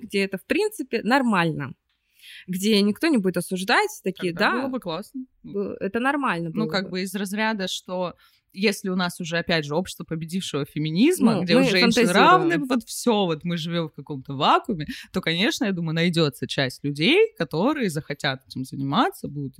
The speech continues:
Speaker 2: это делать, все классно, всем, пожалуйста, на здоровье. Но как бы <laughs> такой ситуации нету.
Speaker 1: Ну, мы фантазируем.
Speaker 2: Да, как бы утопически, да, конечно,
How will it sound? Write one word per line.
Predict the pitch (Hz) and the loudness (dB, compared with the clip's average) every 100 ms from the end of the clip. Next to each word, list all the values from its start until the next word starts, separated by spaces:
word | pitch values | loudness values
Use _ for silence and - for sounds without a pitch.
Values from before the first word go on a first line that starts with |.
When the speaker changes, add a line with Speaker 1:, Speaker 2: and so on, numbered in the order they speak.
| - | -10
Speaker 2:
это | 127 131 | -10 -8
делать, | 135 143 254 247 | -8 -4 -4 -6
все | - - 147 190 | -10 -10 -8 -8
классно, | - 135 180 - 147 | -8 -6 -6 -8 -14
всем, | - 147 180 | -8 -8 -6
пожалуйста, | - 143 143 165 - 143 | -6 -6 -4 -6 -6 -6
на | 147 | -6
здоровье. | 147 143 143 135 - - - | -4 -6 -4 -8 -10 -20 -6
Но | - 190 185 _ _ _ | 0 0 0 _ _ _
как | - 156 | -16 -14
бы | 156 175 | -10 -6
<laughs> | 220 240 | -2 0
такой | 240 | 0
ситуации | 220 269 285 - 220 | 2 4 2 0 -2
нету. | 190 220 392 427 190 | 2 4 4 2 0
Speaker 1:
Ну, | |
мы | 311 294 | 0 -2
фантазируем. | 277 262 240 185 170 | -4 -2 -2 -2 -2
Speaker 2:
Да, | 175 139 131 - | 0 0 -4 -10
как | - 143 | -14 -12
бы | 143 143 139 | -8 -6 -6
утопически, | 143 175 233 480 - - - 170 151 - | -6 -4 -2 -4 -6 -14 -10 -8 -8 -4
да, | 190 294 330 | -4 -4 -6
конечно, | - 139 143 156 - 147 160 | -14 -10 -8 -8 -10 -10 -12